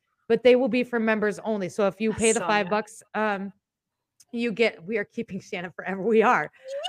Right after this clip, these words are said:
Speaker 1: You get to come, you can be live with us, but this is basically gonna be just content creator chat. So we're gonna chat. I've got some interview questions. We're gonna get to know Shannon a little bit better.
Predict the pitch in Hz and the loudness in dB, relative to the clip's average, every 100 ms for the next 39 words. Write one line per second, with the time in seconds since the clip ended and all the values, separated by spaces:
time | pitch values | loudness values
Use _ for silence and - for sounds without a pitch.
0 | 740 254 247 294 190 - 247 285 240 285 | 4 4 6 4 4 2 4 4 4 0
1 | 277 233 247 214 190 196 226 226 220 220 | 0 2 4 6 6 6 2 2 0 0
2 | 202 220 226 240 214 233 233 226 202 190 | -4 0 -2 -2 0 0 0 -2 -2 -2
3 | 185 180 185 - 175 180 190 - 185 180 | -2 -2 -6 -6 -6 -6 -8 -8 -6 -4
4 | 185 - 185 175 208 226 226 202 - 196 | -6 -6 -6 -6 -10 -6 -6 -8 -6 -4
5 | 196 190 208 202 170 - 180 202 190 - | -4 -4 -4 -6 -8 -14 -12 -10 -10 -8
6 | 196 - 180 208 220 196 - 185 175 185 | -10 -12 -8 -4 -2 -4 -6 -10 -8 -4
7 | 180 180 180 175 160 160 190 165 | -4 -2 -4 -2 -4 2 2 2